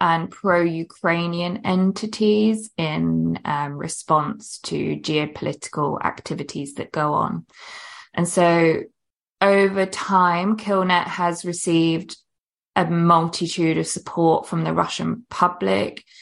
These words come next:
It's grown to become one of the largest and most active hacktivist groups.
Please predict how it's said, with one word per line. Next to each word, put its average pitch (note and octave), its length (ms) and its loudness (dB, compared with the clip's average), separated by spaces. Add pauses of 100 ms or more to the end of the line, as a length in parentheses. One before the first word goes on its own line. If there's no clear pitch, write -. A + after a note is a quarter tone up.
(280)
It's - 260 2
grown E3 500 2
to - 100 -10
become D#3+ 480 0
one D#3+ 180 4
of D#3+ 160 -4
the D#3+ 120 -2
largest D#3+ 840 0
and D#3+ 640 0
most E3 440 -2
active F3 480 -2
hacktivist - 680 -4
groups. - 640 -2